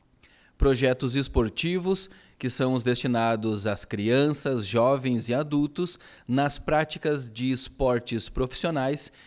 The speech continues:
e amadores. Também temos projetos ambientais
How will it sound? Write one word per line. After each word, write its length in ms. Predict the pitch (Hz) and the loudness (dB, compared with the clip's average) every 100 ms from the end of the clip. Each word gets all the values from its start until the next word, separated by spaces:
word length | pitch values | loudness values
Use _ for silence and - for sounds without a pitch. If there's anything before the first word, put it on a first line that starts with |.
| - | -6
e 160 | 127 135 | 0 2
amadores. 840 | 143 135 113 117 107 87 - - _ _ _ _ _ | 2 0 2 4 2 -2 -8 -8 _ _ _ _ _
Também 300 | 117 117 127 | -2 0 0
temos 340 | 123 127 120 - | 0 0 2 0
projetos 800 | 120 110 113 110 - 110 98 | 0 0 2 0 0 -2 -2
ambientais 920 | 107 107 104 98 92 104 135 156 - | -2 -2 0 -2 -4 -2 -2 0 -4